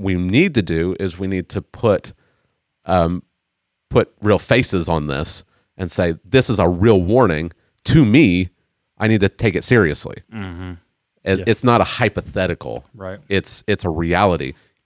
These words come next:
Speaker 1: If you, if you read this warning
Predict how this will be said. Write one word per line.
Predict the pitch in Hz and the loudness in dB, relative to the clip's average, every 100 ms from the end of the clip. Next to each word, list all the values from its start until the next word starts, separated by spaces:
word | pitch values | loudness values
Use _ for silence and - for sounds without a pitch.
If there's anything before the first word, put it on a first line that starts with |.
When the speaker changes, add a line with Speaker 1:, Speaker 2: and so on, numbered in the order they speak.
| _ | _
Speaker 1:
If | 113 123 | -4 -2
you, | 151 143 143 - - | 0 2 0 -4 -4
if | 110 | -2
you | 127 123 113 | 0 -2 -4
read | 92 92 120 | -4 0 0
this | 139 143 - | 0 -2 0
warning | 104 80 95 | -2 0 -2